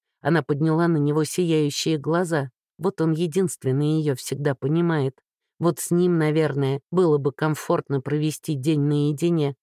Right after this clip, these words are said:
Без Хоегарда с его удушающей заботой, без Штороса с его непредсказуемыми выходками, без Дайма с его приказами и резкими замечаниями. Динка поймала себя на том, что оттягивает момент, когда останется со Шторосом наедине.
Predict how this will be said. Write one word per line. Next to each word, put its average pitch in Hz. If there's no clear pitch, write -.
Без -
Хоегарда 147
с -
его 151
удушающей 147
заботой, 147
без 196
Штороса 160
с -
его 156
непредсказуемыми 151
выходками, 143
без 175
Дайма 139
с -
его 143
приказами 147
и 147
резкими 147
замечаниями. 143
Динка 175
поймала 180
себя 170
на 160
том, 220
что -
оттягивает 147
момент, 180
когда 156
останется 180
со 156
Шторосом 165
наедине. 175